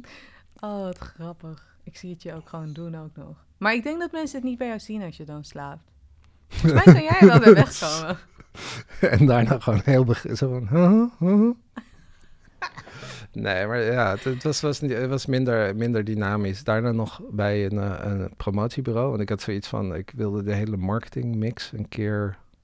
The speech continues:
Speaker 2: zelf ervaren.
Speaker 1: Mhm.
Speaker 2: Dus, eh, een promotieafdeling opgezet. Eh, toen, eh, nog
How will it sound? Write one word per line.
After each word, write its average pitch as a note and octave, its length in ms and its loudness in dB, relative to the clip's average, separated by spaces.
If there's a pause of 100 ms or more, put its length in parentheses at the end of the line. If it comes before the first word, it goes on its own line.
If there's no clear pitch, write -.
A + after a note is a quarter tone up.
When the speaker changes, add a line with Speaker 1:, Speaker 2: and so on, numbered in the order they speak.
(120)
Speaker 2:
zelf - 560 -6 (120)
ervaren. A#2+ 640 -4 (100)
Speaker 1:
Mhm. F3 240 -10 (640)
Speaker 2:
Dus, G#2 460 -4
eh, G2 640 0 (180)
een F2+ 220 -8 (160)
promotieafdeling G2+ 1400 -4
opgezet. - 760 -4 (120)
Eh, F#2+ 280 -2 (100)
toen, G2 240 -4
eh, F#2 120 -4
nog F#2+ 360 -6